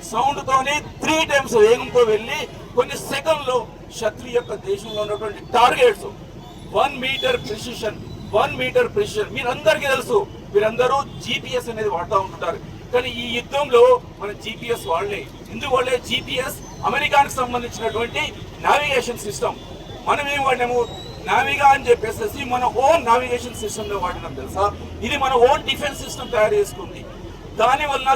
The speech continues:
దాని యొక్క యాక్యురసీ వన్ మీటర్, అంటే ఇంత దూరంలో టార్గెట్కి వెళ్ళి అటాక్ చేస్తాం, టార్గెట్ ని హిట్ చేస్తా ఉన్నది. ఇది మన యొక్క సక్సెస్ స్టోరీ.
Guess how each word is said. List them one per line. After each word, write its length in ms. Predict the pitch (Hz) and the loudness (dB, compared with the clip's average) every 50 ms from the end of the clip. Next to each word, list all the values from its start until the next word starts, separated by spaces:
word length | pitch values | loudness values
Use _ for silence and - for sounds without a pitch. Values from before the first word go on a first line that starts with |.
| 254 | 2
దాని 140 | 247 247 254 | 2 -2 -2
యొక్క 120 | 240 240 - - - 202 | -6 -6 -6 -2 2 2
యాక్యురసీ 500 | - - - 240 247 240 - 254 247 262 - - - - - - - - | 2 2 2 -2 -4 -4 -4 -8 -12 -12 -12 -12 -14 -16 -16 -14 -2 2
వన్ 140 | 220 269 269 269 | 2 2 2 2
మీటర్, 240 | 269 269 262 240 208 214 | -2 2 2 4 2 2
అంటే 120 | 220 220 214 233 | 0 0 0 -2
ఇంత 100 | 226 220 240 208 - 202 | 2 2 2 2 2 0
దూరంలో 400 | 247 302 294 294 269 247 240 220 - - - - - - - 180 | 0 0 0 0 4 6 6 6 6 2 -6 -16 -16 -6 2 4
టార్గెట్కి 440 | 190 214 233 247 240 240 - - 202 | 6 6 6 6 4 4 4 0 -8
వెళ్ళి 200 | - 190 208 226 214 185 - | -8 -8 -8 -10 -10 -10 -10
అటాక్ 240 | 165 - 185 - - - | -6 -6 -6 -8 -8 -12
చేస్తాం, 280 | 110 - - 160 - - - - - - - - - - - - - - - - | -12 -10 -8 -8 -8 -8 -12 -14 -14 -14 -14 -14 -14 -12 -12 -12 -12 -12 -4 4
టార్గెట్ 300 | 208 214 226 233 247 247 247 | 4 4 6 4 0 0 2
ని 60 | 226 233 | 0 0
హిట్ 200 | - 285 - - | 0 0 2 4
చేస్తా 240 | 247 247 240 - - - 165 | 4 4 4 2 -4 -4 -4
ఉన్నది. 220 | - 156 - - - - - - - - 202 254 | -4 -8 -10 -10 -12 -12 -12 -12 -10 -6 -4 -2
ఇది 100 | 302 320 311 285 | 0 0 2 4
మన 80 | 269 269 254 240 | 4 6 6 4
యొక్క 140 | 240 247 - - - - - - - - | 4 4 -2 -2 -4 -8 -12 -12 -6 -4
సక్సెస్ 360 | - - - - 254 240 - - | -4 -4 0 0 0 0 0 0
స్టోరీ. 280 | 214 202 196 196 - | 0 0 0 -2 -6